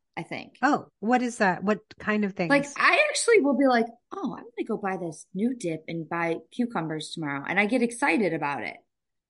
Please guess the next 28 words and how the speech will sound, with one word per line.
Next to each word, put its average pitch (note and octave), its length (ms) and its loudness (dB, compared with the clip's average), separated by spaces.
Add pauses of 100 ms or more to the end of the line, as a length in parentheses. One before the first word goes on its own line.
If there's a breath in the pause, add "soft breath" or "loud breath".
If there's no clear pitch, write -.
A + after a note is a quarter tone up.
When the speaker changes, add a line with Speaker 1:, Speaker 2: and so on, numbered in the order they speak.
(360)
Speaker 1:
because B3+ 640 6
I C4 60 2
don't E4 100 0
have F#4+ 140 -10
to C#4+ 60 -6
do E4+ 160 0
it G4+ 60 -6
right - 160 -6
now. - 120 -14 (480)
I B3 60 -2
don't D4+ 120 2
have A3 140 2
to C#4+ 60 0
Speaker 2:
Oh. D4+ 40 4
Speaker 1:
eat D#4 60 0
it D4+ 100 -4
right E3+ 180 -6
now. A#2+ 260 -12 (520)
So C#4 220 4
it's, A#3+ 100 4
like, B3 240 10
Speaker 2:
Okay. - 80 2
<laughs> B3 100 2
Speaker 1:
fun D4 240 6
to A3 140 4
think D4+ 260 2
about E3 380 2
it. A2+ 180 -10